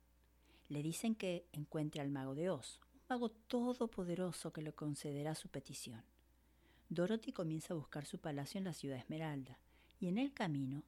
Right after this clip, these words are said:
se encuentra con un espantapájaros que es infeliz porque no tiene cerebro.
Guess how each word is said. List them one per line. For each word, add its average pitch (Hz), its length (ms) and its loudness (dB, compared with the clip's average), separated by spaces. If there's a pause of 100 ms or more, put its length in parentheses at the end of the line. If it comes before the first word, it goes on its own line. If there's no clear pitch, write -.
(260)
se - 140 -6
encuentra 175 460 0
con 156 200 2
un 175 100 2
espantapájaros 160 1000 -2
que 180 140 -2
es - 160 -2
infeliz 202 720 -2
porque - 240 -4
no 151 140 2
tiene 151 340 -2
cerebro. 127 440 -10